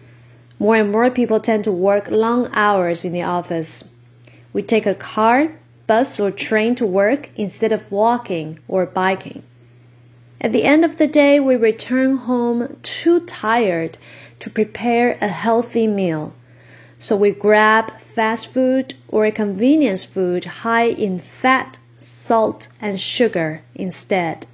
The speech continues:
After eating, we spend the rest of the evening sitting on the couch watching television.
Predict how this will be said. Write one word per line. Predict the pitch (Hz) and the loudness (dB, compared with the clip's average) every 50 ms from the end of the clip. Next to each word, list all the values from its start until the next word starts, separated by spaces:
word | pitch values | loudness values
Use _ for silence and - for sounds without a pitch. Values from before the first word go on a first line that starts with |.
| - _ _ - - - - - - - - - - - - - - - - - - - - - - | -20 _ _ -20 -20 -20 -20 -20 -20 -20 -20 -20 -20 -20 -20 -20 -20 -20 -20 -20 -20 -20 -12 -4 0
After | - 240 269 269 - 311 302 | 2 2 2 2 4 4 4
eating, | 294 285 277 277 269 277 277 269 277 277 254 | 6 6 4 4 4 4 4 2 2 0 0
we | - 208 | -2 -2
spend | 202 - - - - 208 208 208 196 | -2 -4 -6 -6 -4 -4 -2 -2 -2
the | 190 170 | -4 -4
rest | 165 156 156 196 233 247 - - | -4 -2 0 0 0 2 2 0
of | 330 311 - | 0 0 0
the | - 302 277 - | -2 -2 0 0
evening | 262 262 254 - 240 240 254 254 254 262 | 0 0 0 0 0 2 4 4 4 2
sitting | 254 - - - - - 262 262 277 269 | 2 -2 -2 -2 0 2 4 4 4 2
on | 247 226 214 | 2 0 -2
the | 208 | -4
couch | 214 - 226 226 214 214 220 220 - - - - | -4 -2 0 0 0 0 0 -2 -6 -8 -8 -6
watching | 196 190 190 196 208 208 - 240 226 226 | -4 -2 -2 -2 -2 -2 -2 -4 -4 -4
television. | 233 240 220 196 190 165 170 160 - 160 156 151 151 160 | -2 -2 -2 -2 -2 -2 -4 -4 -4 -4 -4 -4 -6 -8